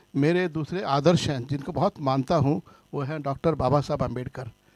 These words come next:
उन्होंने क्या कहा था गांधी जी की हत्या के बारे में, वो, "प्लीज एक बार आप सब Google सर्च में जाके देखिए।" उन्होंने क्या कहा।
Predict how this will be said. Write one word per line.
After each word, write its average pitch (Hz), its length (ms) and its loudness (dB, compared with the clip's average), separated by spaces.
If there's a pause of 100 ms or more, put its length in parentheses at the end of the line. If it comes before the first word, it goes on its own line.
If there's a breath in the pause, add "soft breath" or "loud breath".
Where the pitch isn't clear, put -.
(220 soft breath)
उन्होंने 226 340 6
क्या 226 260 2
कहा 175 260 4
था 160 140 2
गांधी 143 320 2
जी 143 120 0
की 151 80 -4
हत्या 131 280 -2
के 135 160 -6
बारे 127 240 -4
में, 185 220 0 (380 soft breath)
वो, 165 80 4
"प्लीज 262 520 2
एक 180 380 4
बार 190 280 8 (300 soft breath)
आप 165 200 4
सब 196 300 2
Google 170 300 6
सर्च 160 260 2
में 156 120 2
जाके 143 280 0
देखिए।" 143 480 -2 (360 soft breath)
उन्होंने 247 300 12
क्या 135 200 -4
कहा। 113 200 -12